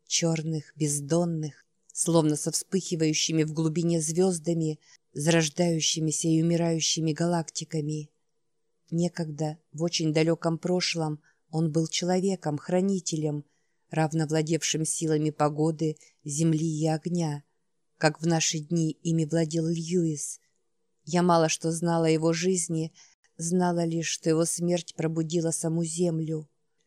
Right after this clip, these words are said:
Она предалась глубочайшей скорби, и сила этой печали обратила его в джина. Дэвид — затянутый вместе с ним в горнило творения,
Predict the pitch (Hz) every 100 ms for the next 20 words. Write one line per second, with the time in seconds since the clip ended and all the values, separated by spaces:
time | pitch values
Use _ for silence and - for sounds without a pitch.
0 | _ _ _ 147 151 151 151 151 151 151
1 | 151 147 151 147 160 151 - 156 - 175
2 | 170 156 165 160 _ - _ - 185 -
3 | 196 175 160 165 165 180 - 196 190 180
4 | 160 - - 156 160 - - 170 170 160
5 | 160 160 151 170 165 151 147 _ _ _
6 | _ _ _ _ _ 143 175 196 175 -
7 | - _ _ 147 165 170 156 151 160 156
8 | 160 160 - 160 156 - 160 151 165 -
9 | 147 170 165 165 165 156 170 170 185 175
10 | 165 151